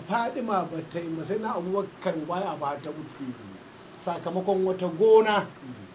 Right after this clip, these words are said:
da ta ce tashi ce, Abubakar ya ce tabbat tashi ce, amma ki, ki sani annabawa ba a gadon su. Ita kuma ba ta san da wannan hadisi ba.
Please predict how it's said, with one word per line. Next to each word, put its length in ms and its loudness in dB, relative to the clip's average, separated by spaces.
da 100 -6
ta 120 0
ce 340 2
tashi 320 2
ce, 260 0
Abubakar 360 2
ya 100 -8
ce 100 -2
tabbat 340 6
tashi 300 0
ce, 100 -10
amma 260 -6
ki, 120 -10
ki 80 -14
sani 220 4
annabawa 460 0
ba 180 4
a 40 -6
gadon 260 -4
su. 120 -14
Ita 140 -2
kuma 220 -2
ba 80 -2
ta 60 -6
san 180 0
da 80 0
wannan 200 0
hadisi 320 -6
ba. 60 -10